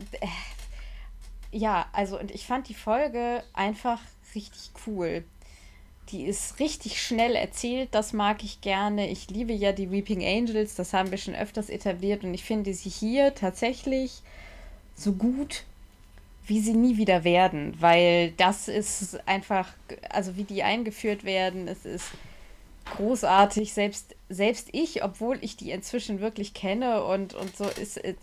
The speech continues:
mir ist so ein bisschen Gänsehaut über die, über die Schultern gelaufen, kann man sagen.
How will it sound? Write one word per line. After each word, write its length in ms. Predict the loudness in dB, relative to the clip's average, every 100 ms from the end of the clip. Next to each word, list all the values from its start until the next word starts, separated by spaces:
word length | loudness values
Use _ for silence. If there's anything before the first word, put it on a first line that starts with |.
| -4
mir 260 | 0 0
ist 220 | -2 -6 -4
so 80 |
ein 80 | -2
bisschen 400 | -2 -4 -4 -2
Gänsehaut 600 | 0 0 0 2 2 0
über 260 | -6 -4 -4
die, 260 | -4 -8 -8 -18 -20 -18 -10
über 200 | -4 -2
die 160 | -2
Schultern 400 | 0 0 2 0
gelaufen, 420 | 0 2 0 -2
kann 200 | -4 -2
man 180 | -2 -4
sagen. 360 | -2 -2 -2